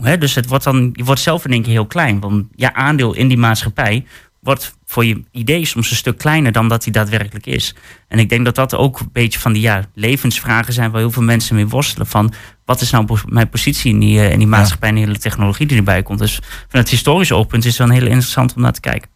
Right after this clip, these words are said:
Speaker 2: Ja. Eh, Rob, ehm, ik, jij hebt heel veel contacten met, met allerlei mensen. Hoor je ook dat soort verhalen over eenzaamheid in, in Hengelo? Of is het buiten jouw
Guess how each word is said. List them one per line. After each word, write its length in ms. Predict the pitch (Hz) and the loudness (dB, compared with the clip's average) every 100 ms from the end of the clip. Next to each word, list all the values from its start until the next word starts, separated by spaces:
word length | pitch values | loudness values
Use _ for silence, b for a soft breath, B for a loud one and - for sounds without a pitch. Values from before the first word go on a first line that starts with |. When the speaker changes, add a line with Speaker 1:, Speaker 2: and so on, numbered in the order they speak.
| _ _ | _ _
Speaker 2:
Ja. 220 | 107 92 B B B B - | -2 -2 B B B B -2
Eh, 160 | 113 | 0
Rob, 280 | 95 135 135 - - | 2 2 0 -4 -6
ehm, 640 | 113 120 117 113 110 104 104 | 0 2 2 2 0 0 -4
ik, 280 | 95 139 - _ _ _ _ _ _ _ _ - - 113 | -6 -12 -14 _ _ _ _ _ _ _ _ -20 -16 -4
jij 280 | 131 107 104 | -2 0 -2
hebt 200 | 110 98 | -4 -2
heel 220 | 98 196 | 0 2
veel 120 | 135 | 0
contacten 420 | 101 101 113 - 110 | -4 -4 -4 -4 -6
met, 220 | 101 - | -6 -6
met 160 | 107 | -8
allerlei 440 | - 160 123 101 92 | -2 0 2 0 0
mensen. 280 | 101 120 123 | -2 0 0
Hoor 80 | 143 | 0
je 40 | |
ook 60 | 156 | 0
dat 140 | 143 | -2
soort 120 | - | -4
verhalen 340 | - 110 113 95 | -4 0 2 2
over 200 | 107 90 | 0 0
eenzaamheid 500 | 110 101 98 120 117 | 0 2 2 2 0
in, 120 | 98 | -2
in 160 | 85 107 | 2 2
Hengelo? 360 | 98 98 113 107 | 4 4 4 2
Of 160 | 110 b b b b b b b _ _ | -2 b b b b b b b _ _
is 180 | - 92 | -4 0
het 220 | 107 104 | 2 4
buiten 280 | 127 123 120 | 2 2 0
jouw 380 | 117 117 117 | 2 2 2